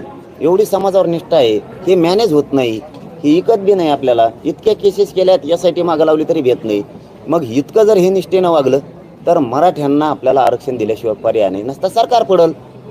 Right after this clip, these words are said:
मग त्यापेक्षा याला उघडं पाडा. म्हणजे त्यांनी काही पेरलेत, उदाहरणार्थ आमच्यातलेच काही जण फोडायचे,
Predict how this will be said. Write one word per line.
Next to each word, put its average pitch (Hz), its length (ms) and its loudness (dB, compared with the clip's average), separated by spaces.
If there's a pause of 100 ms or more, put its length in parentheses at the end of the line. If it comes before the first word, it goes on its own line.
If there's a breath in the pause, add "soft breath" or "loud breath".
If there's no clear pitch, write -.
(300)
मग 170 120 -2
त्यापेक्षा 214 460 2
याला 202 120 4
उघडं 220 220 4
पाडा. 165 220 2 (580)
म्हणजे 202 180 -2
त्यांनी 240 220 0
काही 262 140 4
पेरलेत, 240 360 2 (140)
उदाहरणार्थ 185 480 2
आमच्यातलेच 185 720 0
काही 185 180 2
जण 185 140 -2 (100)
फोडायचे, 143 440 2